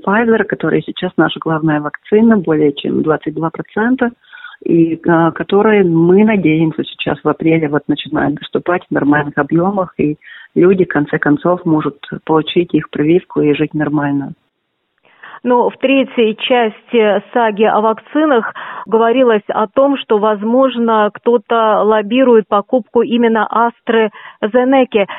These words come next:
Speaker 2: Почему, э, появились такие мысли?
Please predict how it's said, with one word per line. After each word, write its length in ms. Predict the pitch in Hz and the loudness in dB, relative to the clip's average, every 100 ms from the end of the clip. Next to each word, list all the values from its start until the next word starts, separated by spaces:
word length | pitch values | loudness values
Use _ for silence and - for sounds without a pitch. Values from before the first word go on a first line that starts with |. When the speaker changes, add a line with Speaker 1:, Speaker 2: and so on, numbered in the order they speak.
| - | -8
Speaker 2:
Почему, 640 | - 226 - 277 320 320 - | -4 -2 0 2 2 2 2
э, 280 | 220 208 196 - - | 2 0 -2 -8 -2
появились 400 | 240 240 214 214 | 0 2 0 0
такие 300 | 226 - 240 | -4 0 0
мысли? 640 | 262 254 - - 185 170 | 4 2 0 -4 -4 -4